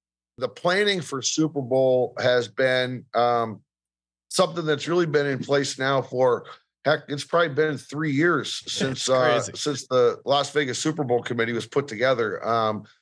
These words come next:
Speaker 1: I've sat through a lot of different meetings, and, and now the original Super Bowl committee is now broken down into thirteen additional committees, um, just to coordinate everything. I mean,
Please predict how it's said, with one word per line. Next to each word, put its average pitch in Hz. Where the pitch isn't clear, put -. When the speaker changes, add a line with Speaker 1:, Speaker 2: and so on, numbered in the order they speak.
Speaker 1:
I've 170
sat 202
through 175
a -
lot 156
of 165
different 156
meetings, 160
and, 147
and 147
now 175
the 143
original 160
Super 160
Bowl 147
committee 143
is 123
now 147
broken 151
down 147
into 123
thirteen 170
additional 143
committees, 127
um, 131
just 165
to 160
coordinate 160
everything. 120
I 131
mean, 156